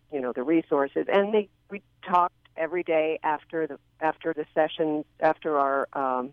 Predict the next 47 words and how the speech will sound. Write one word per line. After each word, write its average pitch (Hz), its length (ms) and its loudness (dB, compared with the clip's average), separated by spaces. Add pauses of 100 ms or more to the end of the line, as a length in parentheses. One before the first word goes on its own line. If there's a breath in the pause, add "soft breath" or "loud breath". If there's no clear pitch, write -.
(120)
our 147 140 2
day 143 220 4
of 143 80 0 (340)
answering 151 460 0
phones, 139 340 0
just 156 160 -4
to 156 100 -6
talk - 260 0
about 135 240 0 (680 loud breath)
new 196 280 4
requests - 520 -2
that 120 140 -4
we 113 140 -12
had. 98 300 0
How 147 220 2
are 156 40 2
we 151 100 -4
gonna 139 140 -4 (100)
find 135 340 -2 (120)
assistance - 540 -2
for - 120 4
this? - 200 2 (260)
Um, 123 400 0 (180)
and, 147 240 2
you 180 60 6
know, 131 120 4
one, 185 360 0 (140)
one 180 340 0
specific 185 420 -4
one 175 160 0
was 165 160 -4
a, 170 80 0 (220)
a 165 80 2
woman 175 260 2
who, 160 320 0 (1120 soft breath)
who 180 160 6
would 175 160 4
always 190 280 2
come 208 220 -6
to 208 60 -16
the 175 200 -2
food 208 200 -8
pantry 151 440 0
at 143 120 2
seven 151 260 0
twenty-one, 151 640 0
but 139 200 2